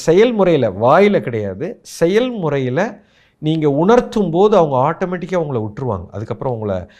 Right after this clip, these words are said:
உங்களை தொந்தரவே பண்ண மாட்டாங்க. அதுக்கப்புறம் நீங்க ரொம்ப சந்தோஷமா இருக்கணும்ன்ட்டு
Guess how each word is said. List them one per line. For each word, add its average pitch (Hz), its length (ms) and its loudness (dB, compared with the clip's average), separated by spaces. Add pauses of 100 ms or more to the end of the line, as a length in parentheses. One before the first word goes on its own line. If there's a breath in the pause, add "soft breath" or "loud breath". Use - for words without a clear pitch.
(240 soft breath)
உங்களை 120 240 -2
தொந்தரவே 160 440 2
பண்ண 139 180 -4
மாட்டாங்க. 110 300 -2
அதுக்கப்புறம் 165 600 -2 (220 loud breath)
நீங்க 208 360 0
ரொம்ப 220 500 2
சந்தோஷமா 185 600 0
இருக்கணும்ன்ட்டு 151 800 -2